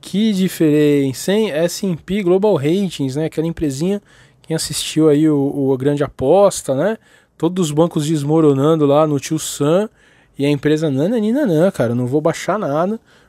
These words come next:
porque eles são os caras que me pagam." Olha que engraçado, né? Então diminuiu aí em dois degraus para B menos, observando que o recente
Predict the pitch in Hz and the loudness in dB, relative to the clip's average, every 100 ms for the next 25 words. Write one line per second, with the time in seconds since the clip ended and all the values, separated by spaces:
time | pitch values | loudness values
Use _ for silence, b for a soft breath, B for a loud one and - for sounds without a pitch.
0 | _ 151 151 185 165 202 - 214 - - | _ -10 -6 2 2 2 -2 -6 -6 -2
1 | 170 185 - 226 285 _ 139 151 190 202 | -2 -2 -4 -4 -4 _ -4 -4 -6 -6
2 | 202 196 196 185 170 151 156 147 170 208 | -6 -4 -4 -2 -4 -2 -2 0 -2 -4
3 | - 214 226 202 - - 160 175 151 190 | -6 -4 -4 -6 -8 -6 -4 -2 -2 -4
4 | - B B B _ 196 208 220 226 220 | -6 B B B _ 0 4 4 4 4
5 | 220 208 254 226 190 180 226 277 240 240 | 4 4 0 -2 -2 2 2 2 -2 0
6 | 165 135 - - 151 147 165 214 175 165 | 2 2 -2 -2 0 0 -2 0 2 2
7 | 131 123 131 147 - 170 151 175 196 - | 0 -2 -4 -6 -4 -4 0 -2 -4 -2
8 | 151 147 - 196 240 - | -2 -2 -4 -2 -2 -4